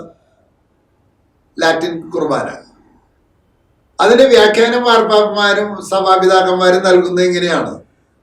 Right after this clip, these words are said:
ആ പെസഹ വ്യാഴാഴ്ചയിലെ ആ അപ്പം മുറിക്കൽ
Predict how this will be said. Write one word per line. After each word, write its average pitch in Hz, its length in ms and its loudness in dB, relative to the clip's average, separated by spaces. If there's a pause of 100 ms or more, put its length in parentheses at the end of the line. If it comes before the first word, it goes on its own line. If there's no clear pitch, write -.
(720)
ആ - 20 4 (160)
പെസഹ 214 320 2 (200)
വ്യാഴാഴ്ചയിലെ 196 960 2 (1500)
ആ - 20 4 (320)
അപ്പം 247 260 2
മുറിക്കൽ 240 380 4